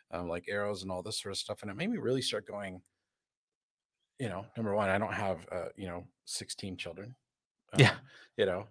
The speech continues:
Speaker 1: I have two. Very proud of both of them.
Speaker 2: Yeah.
Speaker 1: Love them. Um,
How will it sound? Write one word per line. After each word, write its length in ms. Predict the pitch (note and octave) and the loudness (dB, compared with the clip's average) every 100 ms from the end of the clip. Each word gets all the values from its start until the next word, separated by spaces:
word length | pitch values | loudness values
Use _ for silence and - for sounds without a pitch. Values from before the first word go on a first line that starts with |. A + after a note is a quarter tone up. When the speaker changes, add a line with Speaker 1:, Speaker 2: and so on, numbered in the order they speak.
| - | -6
Speaker 1:
I 60 | G2 | -6
have 140 | G2+ | -4
two. 260 | - F#2 C#3 - _ - _ _ - | -6 -6 -8 -16 _ -20 _ _ -4
Very 140 | G#2 | -4
proud 260 | G#2 G2 F#2 | -2 -2 -2
of 80 | - | -2
both 200 | - F#2 | -6 -6
of 80 | F#2 | -6
them. 140 | G2 | 2
Speaker 2:
Yeah. 180 | A#2+ F#3+ | 4 6
Speaker 1:
Love 100 | F#3 | 4
them. 180 | G#2 G#2+ - - - - | 0 -6 -14 -20 -18 -4
Um, 320 | G#2 G2 G2 | 0 0 -2